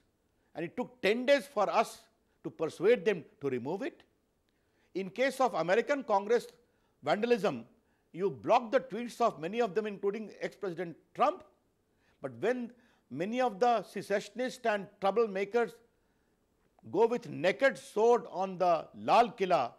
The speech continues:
our pride, where the Prime Minister unfurls the national flag, you say it is freedom? This is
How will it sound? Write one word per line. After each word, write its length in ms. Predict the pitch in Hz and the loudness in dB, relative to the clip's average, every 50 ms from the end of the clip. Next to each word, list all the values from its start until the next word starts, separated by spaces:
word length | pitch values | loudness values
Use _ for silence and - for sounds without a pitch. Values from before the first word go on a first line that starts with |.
| _ _ _ - | _ _ _ -2
our 300 | 131 160 190 214 220 - | 2 2 2 2 0 -2
pride, 480 | - - 180 185 185 165 147 110 - _ _ _ _ - | -4 -2 0 2 2 2 0 -2 -8 _ _ _ _ -8
where 100 | 147 151 | -4 -4
the 80 | 165 | -4
Prime 280 | 165 - 160 175 208 208 | -4 -2 -2 -2 -2 -2
Minister 480 | 208 208 190 - - 202 202 180 151 - _ - | -4 -6 -8 -8 -6 -6 -6 -6 -6 -10 _ -10
unfurls 340 | 135 156 151 - - 190 190 | -8 -8 -8 -6 -6 -6 -4
the 60 | 180 143 | -4 -6
national 340 | 135 147 147 - - 196 | -4 -6 -6 -6 -6 -10
flag, 280 | 135 131 156 143 123 107 - - - - | -6 -2 -2 -2 -2 -4 -8 -20 -18 -12
you 180 | 147 180 202 185 | -10 -8 -8 -6
say 200 | - - 196 180 | 0 0 0 2
it 80 | 151 | 2
is 120 | 170 156 - | -2 -4 -4
freedom? 440 | - 165 185 196 262 320 370 330 - _ _ _ _ _ _ _ _ _ _ _ _ _ _ _ _ _ _ | -4 -4 0 2 2 0 0 -2 -16 _ _ _ _ _ _ _ _ _ _ _ _ _ _ _ _ _ _
This 180 | 110 139 - - | -12 -12 -10 -8
is 200 | 165 151 - | -8 -10 -10